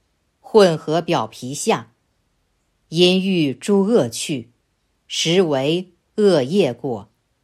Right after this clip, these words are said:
看透这张皮，方能得解脱。”南陀尊者：“你们现代化的科技产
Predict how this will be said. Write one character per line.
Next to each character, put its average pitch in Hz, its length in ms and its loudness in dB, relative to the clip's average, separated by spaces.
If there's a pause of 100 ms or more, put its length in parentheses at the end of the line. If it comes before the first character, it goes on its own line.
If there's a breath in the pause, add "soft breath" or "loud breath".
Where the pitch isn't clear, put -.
(580)
看 165 320 -2
透 165 320 4
这 170 200 0
张 175 260 -2
皮， 139 540 -8 (420)
方 226 440 2
能 143 240 -2
得 151 240 -2
解 143 280 -4
脱。” 143 480 -4 (1200)
南 170 220 0
陀 160 220 -2
尊 233 280 4
者 135 320 -4 (1160)
：“你 170 140 0
们 160 160 2
现 165 320 0
代 160 200 -2
化 175 320 -4
的 117 340 -10
科 180 260 0
技 160 200 -4
产 110 320 -10